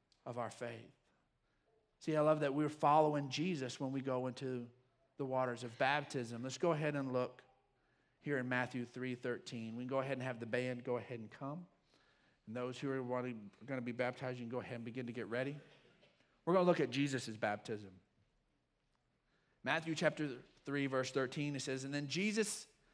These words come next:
came from Galilee to the Jordan to be baptized by John." If there was anybody who could dunk themselves, it'd be Jesus. Jesus could baptize himself.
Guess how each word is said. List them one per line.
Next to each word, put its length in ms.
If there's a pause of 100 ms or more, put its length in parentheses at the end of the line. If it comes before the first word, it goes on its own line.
(280)
came 280
from 220
Galilee 720
to 160
the 100
Jordan 580
to 140
be 160
baptized 920
by 220
John." 500 (520)
If 80
there 100
was 140
anybody 460
who 140
could 240
dunk 300
themselves, 600
it'd 120
be 100
Jesus. 400 (1160)
Jesus 260
could 200
baptize 520
himself. 500